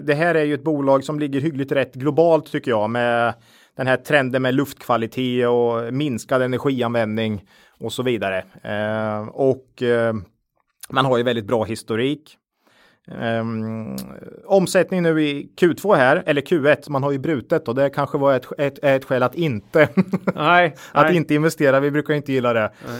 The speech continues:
Speaker 2: Nej.
Speaker 1: Eh, omsättning plus tolv procent, organiskt fyra, ebit plus tjugo, vinst per aktie plus sjuttiosju.
Speaker 2: Mm.
Speaker 1: Ja, det var rejält då, eh, på sista raden. Ehm, justerat för nedskrivning av aktier som man gjorde igår,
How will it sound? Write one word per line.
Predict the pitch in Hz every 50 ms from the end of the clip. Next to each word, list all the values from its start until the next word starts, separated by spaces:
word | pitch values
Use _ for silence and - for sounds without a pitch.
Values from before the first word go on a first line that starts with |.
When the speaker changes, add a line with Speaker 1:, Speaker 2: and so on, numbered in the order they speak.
| 123 120 - -
Speaker 2:
Nej. | 131 123 127 123 123 123 123 123 123
Speaker 1:
Eh, | 127 -
omsättning | - 202 196 180 - 190 175 - 190 180
plus | - 180 160 -
tolv | - 170 165 160
procent, | 156 170 156 - 147 147 147 180
organiskt | 170 156 170 170 151 139 139 151 160 156 - -
fyra, | - 160 156 127 117 113 117 135 156 147 127 147 -
ebit | 156 160 156 139 131 147 170 170 -
plus | - 160 151 -
tjugo, | - - - - 175 151 113 110 113 143 147 151
vinst | 135 127 151 147 - -
per | - 156
aktie | 147 131 - - 151
plus | - 147 139 135 -
sjuttiosju. | - - 160 151 156 - 156 - - 151 170 175 123 101
Speaker 2:
Mm. | 95 - 127 117 113 107 104 98 95 _ -
Speaker 1:
Ja, | - 123 131 135
det | 135
var | 131 135 135 135 135 135 131 131 131 131 127 127 127 123 131
rejält | 131 135 135 131 131 135 139 139 - -
då, | - 101 98 98 - - 139
eh, | 120 113
på | - 113
sista | - 139 127 127 - 131 120
raden. | 117 107 101 104 98 95 95 - - - - - _ _ _
Ehm, | - 117 117 117 117 117 117 117 117 117 117 117 123 123 127 127 - - - - - -
justerat | 165 - - 165 151 151 151
för | - 160 156
nedskrivning | 165 175 180 156 123 - - 160 147 139 143 151
av | 156 160
aktier | 147 147 - - - 175
som | - 196
man | 196 190
gjorde | 170 143 143
igår, | 139 131 131 123 120 -